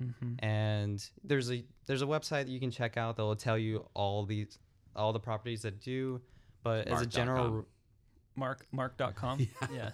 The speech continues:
Speaker 2: I bet it's something. Uh, it
Speaker 1: Yeah, we won't go there.
Speaker 2: <laughs>
Speaker 1: Yeah.
Speaker 2: So you typically just wanna tran-, uh, animate, transform, and opacity.
Speaker 1: Mm.
Speaker 2: Those are the two easiest things for your browser to animate 'cause they're
Speaker 3: Mm-hmm.
Speaker 2: just redoing that last composite step.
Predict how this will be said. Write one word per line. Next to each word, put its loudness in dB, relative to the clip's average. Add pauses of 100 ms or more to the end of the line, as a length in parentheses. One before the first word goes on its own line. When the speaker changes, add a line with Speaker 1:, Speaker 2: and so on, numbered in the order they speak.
Speaker 2:
I 2
bet 2
it's -2
something. -2 (140)
Uh, -12 (120)
it -8 (520)
Speaker 1:
Yeah, -6
we -2
won't 0
go -4
there. -6 (260)
Speaker 2:
<laughs> 2 (500)
Speaker 1:
Yeah. -10 (380)
Speaker 2:
So 0
you -4
typically -2
just -4
wanna 0
tran-, -2
uh, 2 (180)
animate, 0 (440)
transform, 2 (240)
and 0
opacity. -2 (340)
Speaker 1:
Mm. -4 (560)
Speaker 2:
Those 2
are 4
the -2
two -2
easiest 0
things -2
for -4
your -2
browser 0
to -8
animate -6
'cause -8
they're 0
Speaker 3:
Mm-hmm. 0
Speaker 2:
just -2
redoing 0
that -4
last -6
composite -6
step. -12